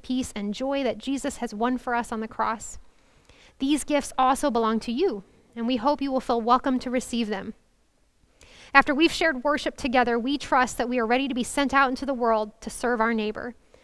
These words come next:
and you're welcome to join us in that great work as well.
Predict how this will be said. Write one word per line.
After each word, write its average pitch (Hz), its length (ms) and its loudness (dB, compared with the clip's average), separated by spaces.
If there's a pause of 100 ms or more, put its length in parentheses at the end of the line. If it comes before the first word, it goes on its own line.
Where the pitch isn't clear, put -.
(120)
and 214 120 -2
you're 254 100 2
welcome 269 320 6
to 262 80 0
join 240 260 0
us 240 140 -2
in 220 60 0
that 226 180 0
great 233 220 -2
work 226 200 -4
as 220 140 -6
well. 220 260 -4